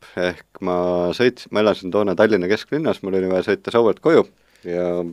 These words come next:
noh, käigukast andis otsad. Ja see on siis Saue vahel, jäin seisma, jäin teele. Äh, noh, külm, paha talv ja,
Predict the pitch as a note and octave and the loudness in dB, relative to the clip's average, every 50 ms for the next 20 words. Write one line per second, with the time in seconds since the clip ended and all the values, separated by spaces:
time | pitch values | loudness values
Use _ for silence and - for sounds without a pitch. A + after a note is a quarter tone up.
0 | - _ - - - - - - - - - - - - - A2+ - - B2 A#2+ | -12 _ -20 -20 -20 -20 -20 -18 -18 -18 -16 -16 -8 -4 -4 -4 2 4 4 4
1 | G#2 F#2+ F2 F2+ F2+ - - G2 F#2+ F#2 F2+ F2+ E2+ D#2+ - - D#2+ - _ _ | 4 4 2 2 0 0 0 0 0 0 0 0 -2 -2 -2 -6 -8 -8 _ _
2 | _ - - - - _ _ _ - F2+ - G2+ F#2 - G2+ - - A#2+ A#2+ A#2 | _ -20 -20 -20 -20 _ _ _ -12 -8 -6 -6 -6 -6 -6 0 4 6 8 10
3 | A2 G#2+ C3 D#3 D3 A#2 G2 - - _ _ - F#2 F#2 F#2+ F#2 - C#3 D3 C3+ | 10 10 10 8 6 4 2 0 -8 _ _ -6 -4 -4 -2 -2 0 0 0 0
4 | - - F2+ F#3 F#3 - C#3+ D3+ C3+ A2 G2 F#2 - _ _ _ - - - - | 0 0 -2 -2 2 4 6 8 8 8 6 4 2 _ _ _ -20 -20 -20 -20
5 | - - - - - - _ _ _ _ _ _ - F#2 F2+ F2+ E2+ E2+ _ _ | -20 -20 -20 -20 -20 -20 _ _ _ _ _ _ -6 -6 -6 -6 -6 -10 _ _
6 | _ - F#2+ F#2+ - _ _ - - B2 B2+ A#2+ G2+ E2+ A#2 B2+ B2+ A2+ G#2 - | _ -8 -8 -8 -8 _ _ -2 2 2 2 2 2 4 4 4 6 4 4 6
7 | A#2+ C3 B2 G2+ E2+ D2+ - _ _ _ _ _ _ _ _ _ _ _ _ _ | 6 6 6 4 0 -4 -12 _ _ _ _ _ _ _ _ _ _ _ _ _
8 | _ _ _ _ - - - - G2 F#2 F#2 | _ _ _ _ -20 -10 -4 0 0 2 2